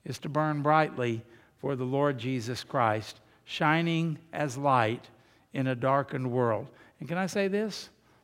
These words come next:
The most patriotic thing you can do today as an American is to let your light shine for Christ.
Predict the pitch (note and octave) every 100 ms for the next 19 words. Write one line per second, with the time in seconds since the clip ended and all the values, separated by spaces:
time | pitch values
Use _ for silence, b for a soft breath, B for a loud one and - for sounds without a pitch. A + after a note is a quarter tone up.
0 | _ D#3 C#3+ C3 - - F#3+ B3 G#3+ A#3+
1 | A3 G#3 G#3 G#3+ - G3+ G3+ G3+ F#3 G3
2 | F3 E3+ D#3+ D#3+ F#3+ F#3 E3 C#3+ F3 F3+
3 | F#3 F3+ D3 E3+ E3 D3 C3+ A#2+ - A#2+
4 | A#2 - b b - C3 - C3+ C#3+ D#3+
5 | C#3+ C3+ B2+ B2+ - C3 A2+ G#2 G2+ G#2+
6 | G#2+ F2 - - -